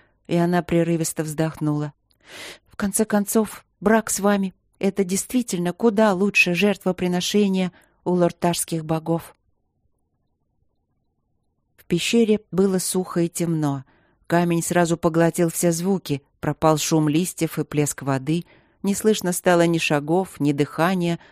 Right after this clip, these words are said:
словно они двигались в пустоте. Прохлада источника покалывала ледяными бодрящими иголочками, а пульсация защиты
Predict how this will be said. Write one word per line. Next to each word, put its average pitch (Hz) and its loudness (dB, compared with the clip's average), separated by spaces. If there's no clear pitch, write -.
словно 180 -2
они 180 0
двигались 165 0
в - -18
пустоте. 151 -4
Прохлада 170 0
источника 160 -4
покалывала 147 2
ледяными 156 0
бодрящими 160 0
иголочками, 143 0
а - -14
пульсация 151 0
защиты 143 0